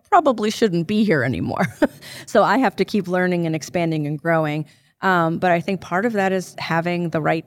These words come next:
conversations, right? And making sure that those expectations are set. Easier said than done, 'cause hard conversations are hard, uh, <laughs> for everyone, especially me. I don't like hard <laughs> conversations,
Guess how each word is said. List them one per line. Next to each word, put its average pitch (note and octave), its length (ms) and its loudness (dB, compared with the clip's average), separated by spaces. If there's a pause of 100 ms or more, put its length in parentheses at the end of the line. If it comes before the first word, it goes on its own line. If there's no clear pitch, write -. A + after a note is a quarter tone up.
(120)
conversations, D#3 720 -2
right? D3+ 180 2
And D#3 120 2
making E3 260 0
sure F3 220 0
that D#3+ 160 -4
those D#3 180 -2
expectations D#3 800 -2
are D3 40 -2
set. C#3 360 -6 (400)
Easier A#3+ 340 2
said E3+ 280 0
than E3 120 2
done, D3 420 -2
'cause E3+ 280 -6
hard G3+ 260 0
conversations E3 640 0
are D#3 80 0
hard, C#3 400 -2
uh, D#3+ 280 0 (160)
<laughs> - 180 -20
for - 180 -2
everyone, F3+ 480 2
especially F3+ 420 2
me. C#3+ 260 -2
I G3 100 0
don't G#3+ 120 4
like F#3+ 160 2
hard G3 260 0
<laughs> - 40 -20
conversations, E3+ 720 -2